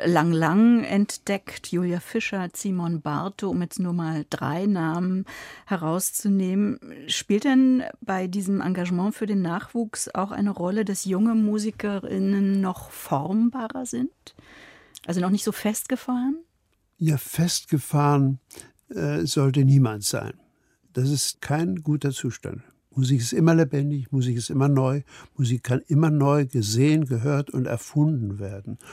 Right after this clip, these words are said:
Speaker 2: Und dafür sind wir da, das zu animieren. Und deshalb bin ich an jungen Musikern interessiert, aber nicht nur an jungen, sondern auch an älteren und, und somit an einem Gesamtorchester.
Speaker 1: Sie haben Musik mal beschrieben als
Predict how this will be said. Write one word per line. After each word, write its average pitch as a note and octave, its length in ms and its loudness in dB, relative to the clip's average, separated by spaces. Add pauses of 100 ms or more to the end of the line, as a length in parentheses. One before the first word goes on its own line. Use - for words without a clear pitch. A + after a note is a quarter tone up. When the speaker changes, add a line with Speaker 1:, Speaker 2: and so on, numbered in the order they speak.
(200)
Speaker 2:
Und A#2+ 140 2
dafür C3 340 2
sind B2 240 0
wir B2 80 0
da, B2 340 0
das B2 220 0
zu - 160 0
animieren. C3+ 760 4 (760)
Und B2+ 320 0
deshalb C3+ 460 0
bin B2+ 460 -2
ich C3+ 140 0
an A2+ 60 2
jungen C#3+ 320 4
Musikern D#3 460 -4
interessiert, D3+ 360 -6
aber C3+ 200 0
nicht C3+ 260 4
nur C3 100 4
an A#2+ 120 0
jungen, C#3 360 0
sondern C3 340 -2
auch C3+ 260 -6
an C3+ 240 -4
älteren B2 480 -6
und, A#2+ 160 -10 (260)
und B2+ 220 0
somit C#3 400 2
an A#2+ 180 -4
einem A#2+ 220 -6 (540)
Gesamtorchester. B2+ 1000 -2 (600)
Speaker 1:
Sie F3+ 160 -2
haben B3 140 8
Musik B3 320 6
mal A#3+ 140 4
beschrieben A#3+ 480 4
als - 400 -2